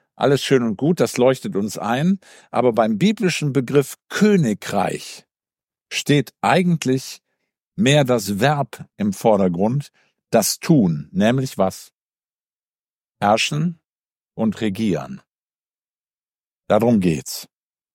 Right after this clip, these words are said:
Herrschen und regieren. Und das ist, ähm, auch der Grund,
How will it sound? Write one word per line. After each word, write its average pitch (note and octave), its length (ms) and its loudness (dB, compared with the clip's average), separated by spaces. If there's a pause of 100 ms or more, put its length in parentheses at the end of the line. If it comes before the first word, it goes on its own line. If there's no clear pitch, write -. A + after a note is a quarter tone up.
(400)
Herrschen A#2 720 0 (440)
und G2+ 240 0
regieren. E2 600 0 (1400)
Und F2 140 -4
das G#2+ 140 2
ist, - 360 -2
ähm, G2 600 -2 (120)
auch A2 220 -2
der G2+ 140 0
Grund, G#2+ 520 0